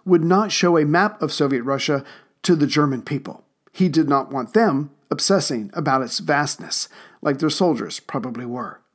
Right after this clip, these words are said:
No, he wanted them to keep their head down and keep producing for the state, whether it was goods or babies, or both.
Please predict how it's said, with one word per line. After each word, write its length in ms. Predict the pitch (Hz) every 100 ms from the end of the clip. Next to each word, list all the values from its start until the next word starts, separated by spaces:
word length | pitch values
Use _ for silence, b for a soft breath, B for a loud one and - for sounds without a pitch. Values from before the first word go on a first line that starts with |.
| _ B B
No, 400 | 175 180 175 170 -
he 140 | 208
wanted 340 | 208 196 170
them 240 | 147 151 147
to 120 | 143
keep 240 | 131 165 156
their 120 | 127
head 200 | 165 170
down 340 | 170 175 175 B B
and 180 | 170 151
keep 320 | - 202 -
producing 520 | - 156 185 202 160 135
for 160 | 131
the 100 | 123
state, 460 | - - 170 - - B B B B
whether 240 | 147 156
it 80 | 135
was 160 | 131 135
goods 480 | 147 180 180 - - _ -
or 160 | 240
babies, 520 | 185 165 117 113 - - b b _ _ _ -
or 160 | 170
both. 380 | 151 127 - -